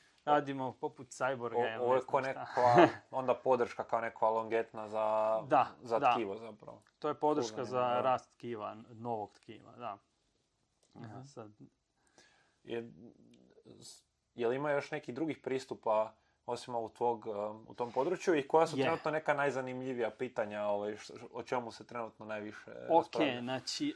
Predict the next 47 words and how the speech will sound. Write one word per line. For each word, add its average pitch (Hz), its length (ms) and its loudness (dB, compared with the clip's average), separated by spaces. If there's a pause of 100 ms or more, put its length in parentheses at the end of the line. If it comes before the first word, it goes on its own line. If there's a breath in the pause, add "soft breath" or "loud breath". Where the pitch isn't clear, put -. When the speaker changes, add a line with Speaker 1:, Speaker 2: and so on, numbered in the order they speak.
Speaker 1:
evo, 120 380 6 (180)
kao 175 140 8
što - 140 -6
sam 156 180 0
rekao, 151 220 0
znači, 139 300 -2
ima 139 200 2
ono 127 200 0
da 113 120 -2
se - 140 -10
presadi 113 540 -2
iz 107 200 -14 (120)
koljena 110 360 -4
u 104 40 -10
koljeno, 123 680 -2
e, 110 60 -12
kao 107 220 -10
što - 160 -18
si - 160 -14
i 113 40 -12
ti - 140 -10
Speaker 2:
Da. 123 100 4
Speaker 1:
rekao. 120 340 -4 (440 loud breath)
A, 123 640 4 (100)
znači, 139 800 -6
e, 131 280 0 (140)
prvi, 175 340 6
e, - 40 -4 (880)
polimeri 135 540 6
koji 127 160 -6
su 127 140 -14
se 123 120 -14
koristili 135 480 -4
baš 123 200 -2
za 113 140 -8
te 139 140 0
bi-, 135 240 -2
e, 123 380 0
ligamente, 120 840 2
ali 123 220 -2
sintetske - 520 -2
ligamente, 110 600 -8
prije 123 320 -10
nego 110 220 -10
su 113 220 -10
postali 113 400 -8
bioligamenti, 151 840 -6